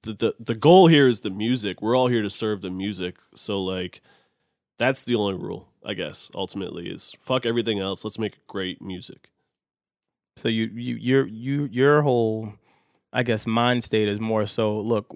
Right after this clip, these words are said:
Speaker 2: let's sacrifice everything else but the music." Like, the
Speaker 1: Exactly.
Speaker 2: music can never be sacrificed.
Speaker 1: Exactly. I don't care. Even, like, I remember when we did the listening party for No Love Lost at Chung King Studios, and the owner, John King, he's been around everybody in the history of music.
Speaker 2: Mm-hmm.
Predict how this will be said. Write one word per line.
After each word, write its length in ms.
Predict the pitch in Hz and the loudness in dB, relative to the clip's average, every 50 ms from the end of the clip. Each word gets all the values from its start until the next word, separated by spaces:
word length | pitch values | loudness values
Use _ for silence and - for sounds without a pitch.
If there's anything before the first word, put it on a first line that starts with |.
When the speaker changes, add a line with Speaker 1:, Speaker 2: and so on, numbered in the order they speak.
| - | -10
Speaker 2:
let's 220 | 110 117 113 110 - | -6 -4 -4 -2 -2
sacrifice 640 | - - 117 117 - 117 - - 113 110 104 - - | 0 2 2 2 0 -2 0 0 2 2 0 -2 -4
everything 380 | 127 120 117 117 117 120 117 113 | -4 -4 -4 -2 -4 -4 -4 -4
else 160 | 110 107 - | -4 -6 -6
but 240 | 120 120 117 110 - | -6 -6 -6 -6 -6
the 80 | 113 | -8
music." 320 | 107 107 104 104 101 107 92 | -8 -8 -8 -8 -10 -10 -10
Like, 120 | 113 110 | -8 -4
the 40 | - - | -2 0
Speaker 1:
Exactly. 100 | 120 120 | 0 0
Speaker 2:
music 260 | 123 127 123 123 110 | 0 0 0 -2 -4
can 180 | - 120 113 113 | -4 -4 -4 -2
never 320 | 117 113 113 104 107 104 | -2 -2 -2 -2 -4 -6
be 160 | 101 107 107 | -8 -8 -10
sacrificed. 460 | 104 - 110 107 104 - - - - 107 - 127 | -10 -8 -6 -6 -6 -8 -12 -14 -12 -10 -6 -4
Speaker 1:
Exactly. 320 | 156 170 175 - - 95 98 | -4 -4 -4 -4 -4 0 2
I 80 | 120 | 4
don't 100 | 147 170 151 | 4 4 2
care. 240 | - 147 131 120 120 | 2 4 4 4 4
Even, 280 | 127 131 143 135 127 | 4 4 4 4 4
like, 400 | 120 117 110 110 107 - - - _ _ _ _ _ _ _ _ _ _ _ _ _ - | 4 4 4 4 2 -2 -6 -16 _ _ _ _ _ _ _ _ _ _ _ _ _ -4
I 60 | 127 | 0
remember 300 | 135 143 135 123 127 120 | 0 2 2 4 4 4
when 160 | 117 117 117 | 4 4 2
we 80 | 117 113 | 0 0
did 140 | 110 110 110 | -2 -2 -2
the 60 | 110 | -2
listening 420 | 107 110 110 - - 113 110 107 101 | 0 0 -2 -2 -2 -2 -2 -2 -2
party 260 | 107 101 104 104 101 | -2 -2 -2 -2 -2
for 160 | - - 104 | -4 -6 -6
No 300 | 104 104 101 104 104 104 | -6 -4 -4 -2 -2 0
Love 500 | 101 101 104 104 104 101 98 98 92 92 | -2 -2 -2 -4 -4 -4 -4 -6 -6 -8
Lost 540 | 98 98 101 92 92 92 90 101 - - - - | -8 -8 -6 -6 -6 -6 -6 -8 -10 -10 -10 -10
at 280 | 92 92 90 85 - _ _ _ _ _ | -10 -8 -8 -10 -12 _ _ _ _ _
Chung 280 | - - - 113 104 98 | -10 -6 -6 -4 -4 -6
King 200 | - - 92 98 | -6 -8 -10 -8
Studios, 580 | - - - 147 135 117 104 87 98 98 - - | -6 -2 -2 0 2 2 2 2 0 -2 -4 -6
and 140 | 101 104 | -6 -6
the 60 | 98 87 | -4 0
owner, 220 | 98 113 113 104 | 0 0 0 0
John 260 | 107 107 104 98 101 101 | -2 -2 -4 -4 -4 -6
King, 360 | - 104 101 101 101 95 90 | -4 -4 -4 -4 -4 -6 -6
he's 160 | 104 104 95 | -8 -10 -8
been 140 | - 98 98 | -6 -6 -4
around 320 | 95 95 90 90 85 85 - _ _ _ _ - | -4 -4 -4 -6 -8 -10 -12 _ _ _ _ -10
everybody 760 | 98 90 92 90 85 76 87 95 92 92 92 90 87 87 85 | -8 -6 -6 -6 -6 -8 -6 -6 -6 -4 -4 -4 -4 -4 -6
in 100 | 80 - | -8 -8
the 60 | - | -10
history 260 | 92 95 - - 92 | -12 -12 -10 -8 -6
of 60 | 90 95 | -2 0
music. 380 | 107 113 107 98 82 - - - | 0 2 2 0 -4 -6 -8 -12
Speaker 2:
Mm-hmm. 340 | 107 101 98 98 98 101 | -12 -10 -10 -10 -12 -12